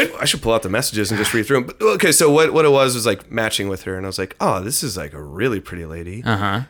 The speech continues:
Speaker 2: And then she happened to work for, uh, this company that I did voice acting at, and she knew all those people, and I was like, "Oh, she's probably a really cool girl."
Speaker 1: So you have mutual friends, so you
Speaker 2: Yeah.
Speaker 1: want to be
Speaker 2: And I was like, "She's
Speaker 1: Yeah.
Speaker 2: very pretty."
Speaker 1: Mm-hmm.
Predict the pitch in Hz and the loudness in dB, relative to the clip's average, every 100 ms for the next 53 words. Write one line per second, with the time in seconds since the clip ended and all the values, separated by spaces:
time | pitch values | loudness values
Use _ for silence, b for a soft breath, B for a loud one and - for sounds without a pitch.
0 | - 101 98 98 98 95 95 95 - 113 | -8 -6 -4 -4 -4 -6 -8 -6 -4 -2
1 | 107 104 110 101 101 98 - - _ - | -4 -4 -4 -4 -4 -4 -8 -16 _ -8
2 | 92 87 65 58 50 110 143 _ - 101 | -6 -6 -8 -10 -12 -14 -20 _ -10 -6
3 | 104 101 104 95 95 101 - 101 92 90 | -4 -4 -6 -6 -6 -8 -10 -8 -6 -4
4 | 101 98 95 160 - 85 80 - 80 85 | -6 -6 -2 0 0 -2 -6 -8 -10 -10
5 | - _ _ _ _ 95 - 95 104 95 | -12 _ _ _ _ -10 -8 -6 -4 -4
6 | 95 139 143 101 98 98 98 101 - 254 | 0 0 -2 -6 -6 -6 -6 -6 -2 0
7 | 131 92 - B B B - 294 - 165 | 0 -2 -8 B B B -6 -4 0 0
8 | 110 90 90 117 113 92 90 98 87 87 | 0 -2 -2 0 0 -2 -6 -8 -8 -8
9 | 76 73 87 - 151 156 160 147 143 127 | -8 -8 -6 0 4 4 4 2 2 2
10 | 110 113 95 - - 123 123 190 117 123 | 2 0 -2 -2 0 4 4 4 4 4
11 | 131 - 113 113 113 107 147 156 143 139 | 2 0 0 2 2 4 4 4 4 2
12 | - 120 98 87 107 135 120 98 - 92 | 0 0 -2 -2 0 2 2 0 -4 -6
13 | 85 95 110 123 110 101 | -6 -6 0 2 2 0